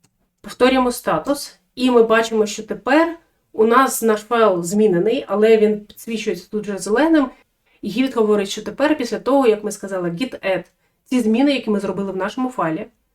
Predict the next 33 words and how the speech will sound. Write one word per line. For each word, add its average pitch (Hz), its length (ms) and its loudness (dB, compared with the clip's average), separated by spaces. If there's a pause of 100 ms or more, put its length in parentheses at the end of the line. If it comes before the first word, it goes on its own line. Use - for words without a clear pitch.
вони 240 640 4
готові 226 460 0
до 202 60 -8
зберігання. 190 460 -8 (180)
Тобто, 226 220 -4
коли 208 160 -2
ми 262 100 0
робимо 254 300 2
git 202 400 -6
add, 269 140 2 (180)
ми 214 100 -6
говоримо, 208 380 0
що 202 260 -6
оці 208 240 -8
зміни 269 360 2
ми 233 80 -2
тепер 226 260 -4
хочемо 208 340 -2
зберегти. 190 520 -10 (420)
І 214 120 -2
після 262 320 4
цього 202 240 -2
ми 208 120 -2
вже 214 120 -2
говоримо 254 500 -2 (140)
git 208 140 -4
commit. 175 280 -4 (760)
І 285 120 -2
давайте 240 280 0
скажемо, 247 380 0
що 220 180 -4
ми 220 400 2
змінили 220 640 2